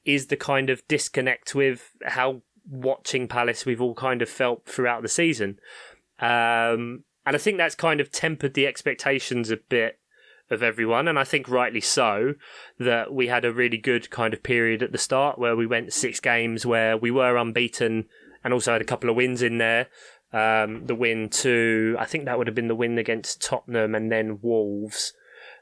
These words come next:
Uh, then we had a couple of draws, then a loss, then, like, the win against Man City or something. I, c-, I can't remember exactly the structure, but regardless, that it has then meant that we have dropped more and more. Now,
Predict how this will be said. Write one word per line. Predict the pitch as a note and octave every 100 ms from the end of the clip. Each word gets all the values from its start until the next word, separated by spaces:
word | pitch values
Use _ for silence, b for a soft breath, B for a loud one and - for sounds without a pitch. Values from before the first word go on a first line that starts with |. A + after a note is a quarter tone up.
| _
Uh, | G#2+ G#2 G#2 A2+
then | A#2
we | A2+
had | G#2+
a | A2
couple | A2 -
of | G#2
draws, | - A2 G#2+ G#2 F#2+ -
then | A2+
a | G#2+
loss, | G#2+ G#2
then, | - G#2+
like, | G#2+ A2+
the |
win | G#2+ G#2+
against | G2+ A2 A#2
Man | G#2
City | - A#2 -
or | G#2
something. | C3 A#2 C#3+
I, |
c-, | B2 -
I | B2
can't | - A2+
remember | G2+ G2+
exactly | A#2 - G#2+
the |
structure, | - A2 -
but | A#2 A2+ -
regardless, | C#3+ D3 D#3 G#2+ G2 - B B B B B B B B B _ -
that | D3
it | C#3 B2+
has | C#3+ C#3
then | A2+ C3 B2+
meant | C#3+ C3 F#2+
that | B2 A2+
we | A#2+
have | A2+ B2 A#2 -
dropped | - B2+ A2+ - - - _ _ _
more | C#3 B2+ A#2+
and | A#2+
more. | C#3+ D#3+ G#2+ G#2 - _ _ -
Now, | B2 B2 A#2+ A#2 A2+